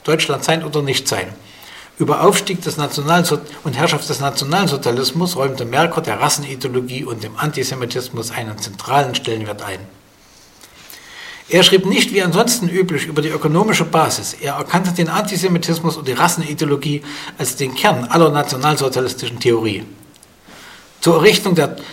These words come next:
der totalen Staatsmacht, zur Vorbereitung des totalen Krieges und zur Ausrottung aller Gegner werden hundert-, wurden Hunderttausende eingeimpft, den Massenmord freudig durchzuführen.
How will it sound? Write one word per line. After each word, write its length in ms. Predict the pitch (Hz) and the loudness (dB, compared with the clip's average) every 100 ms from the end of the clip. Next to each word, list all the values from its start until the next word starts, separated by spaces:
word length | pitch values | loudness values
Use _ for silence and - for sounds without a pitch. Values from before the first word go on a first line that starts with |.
| - - | -6 -2
der 120 | 127 | 0
totalen 360 | 143 120 110 | 0 0 0
Staatsmacht, 640 | - 185 208 - 185 - - | 2 4 4 2 0 -2 -4
zur 100 | 117 | 0
Vorbereitung 640 | - 196 160 151 143 131 | 4 6 6 4 4 2
des 160 | 127 | -4
totalen 420 | - 127 110 101 104 | -2 -2 -2 -4 2
Krieges 360 | 208 185 - | 4 4 2
und 120 | 123 | -2
zur 200 | - - | -6 2
Ausrottung 440 | 190 185 160 156 135 | 4 4 2 -2 -2
aller 220 | 185 175 | 2 2
Gegner 440 | 139 135 - 139 | 2 -2 -2 0
werden 280 | 123 107 107 | 0 0 0
hundert-, 360 | 190 185 156 - - - | 0 2 0 -2 -14 -6
wurden 300 | 139 214 170 | 4 6 6
Hunderttausende 880 | 139 220 175 - 156 127 139 135 135 | 2 2 0 2 2 2 -2 -4 -2
eingeimpft, 580 | 135 135 143 123 110 - | -2 -2 -4 -6 -6 -4
den 140 | 107 120 | -4 0
Massenmord 500 | - - 104 107 - | 0 0 -4 -2 -2
freudig 400 | 113 131 131 123 | 2 2 2 -2
durchzuführen. 720 | 113 - - - 107 95 | -2 -2 -8 -2 -2 -2